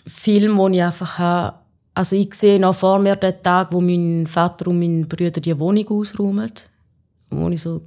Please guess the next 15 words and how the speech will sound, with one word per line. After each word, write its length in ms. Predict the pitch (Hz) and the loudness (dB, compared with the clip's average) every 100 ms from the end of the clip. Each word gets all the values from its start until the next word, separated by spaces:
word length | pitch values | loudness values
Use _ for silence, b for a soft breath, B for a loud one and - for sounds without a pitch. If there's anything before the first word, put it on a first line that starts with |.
| _ | _
das 160 | - | -14
Gefühl 260 | - 185 180 | -8 -2 0
habe, 140 | 170 165 | 0 -2
von 140 | 165 | -6
jetzt 160 | 165 - | -6 -8
ist 160 | 160 | -6
mein 80 | 165 | -6
Leben 320 | 151 151 156 | -4 -6 -6
kaputt. 640 | - 156 180 202 - - - _ _ _ | -6 -6 -6 -8 -8 -20 -20 _ _ _
Vor 180 | - 165 | -8 -4
allem 220 | 165 160 | -2 -2
auch 100 | 160 | -2
mit 200 | 156 - | -4 -4
dieser 200 | 160 160 | -4 -4
Partnerschaft 840 | 160 165 160 - 202 190 202 - | -6 -6 -6 -6 -6 -6 -8 -10